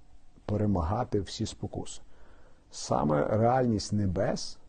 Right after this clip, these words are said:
або реальність Духа Святого, або реальність радості в Дусі Святому дає нам відвагу і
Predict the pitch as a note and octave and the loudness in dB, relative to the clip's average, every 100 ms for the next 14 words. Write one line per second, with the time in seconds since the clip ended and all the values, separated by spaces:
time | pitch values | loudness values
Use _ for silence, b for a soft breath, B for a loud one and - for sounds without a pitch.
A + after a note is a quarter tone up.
0 | - - - - D#2 E2 F#2 G2+ F2 D2 | -16 -14 -10 -4 0 2 4 4 2 0
1 | A#2 B2 - - - - - - - G2 | -2 -2 -2 -4 -6 -8 -10 -12 -4 0
2 | F#2+ G2+ A2 E2+ - D2+ A2 C#3 - - | 2 2 2 0 0 4 4 4 -2 -4
3 | E2+ E2 - F2+ - - F2+ E2 - B | -4 -4 -6 -8 -8 -4 -4 -4 -8 B
4 | B B B B F#2 F2 F#2+ F#2 A2+ B2 | B B B B -4 0 2 4 6 6
5 | A2 - - - G#2+ G#2+ G2+ - - F2 | 4 -4 -10 -2 2 2 0 -2 -4 0
6 | G2 E2+ F2 A2+ A2+ D#2 - - - - | 0 0 2 4 4 0 -4 -10 -20 -20
7 | - - - - F#2+ F#2 F2 | -18 -16 -12 -2 0 2 2